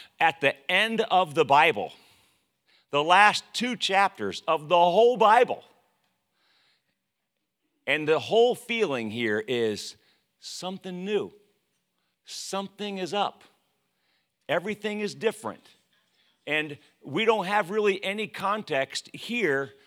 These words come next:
that dictates or informs us about what it is there. Like, it's going to be completely different, new. Revelation twenty-one, verse one, opens up with this statement,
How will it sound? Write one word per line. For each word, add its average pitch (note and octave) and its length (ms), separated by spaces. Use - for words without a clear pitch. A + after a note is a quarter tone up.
that B2 420
dictates F3+ 580
or C#3+ 140
informs E3+ 680
us C3+ 260
about C3+ 460
what E3+ 200
it E3 120
is D#3+ 240
there. C#3 420
Like, C3 300
it's - 180
going G3 220
to F3+ 80
be D#3 100
completely D#3 640
different, E3 480
new. E3+ 560
Revelation F3 500
twenty-one, E3+ 480
verse D#3 300
one, C3+ 460
opens F3+ 360
up F3 200
with D#3+ 140
this E3 180
statement, B2 500